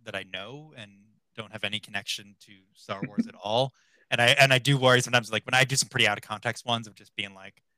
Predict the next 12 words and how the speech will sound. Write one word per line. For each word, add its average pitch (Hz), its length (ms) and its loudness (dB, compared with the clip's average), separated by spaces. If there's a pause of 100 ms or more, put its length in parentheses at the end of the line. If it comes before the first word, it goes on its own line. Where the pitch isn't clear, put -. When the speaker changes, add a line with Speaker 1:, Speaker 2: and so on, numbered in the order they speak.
(280)
Speaker 1:
like, 101 140 -12 (140)
hashtag 107 380 -2
McCoolNation, 113 920 -6 (200)
I'm, 139 80 -16
like, 170 120 4
a - 20 6
little 170 240 8
worried 143 240 8
that 123 140 0
they 120 100 2
think 120 320 -4
I'm 117 220 0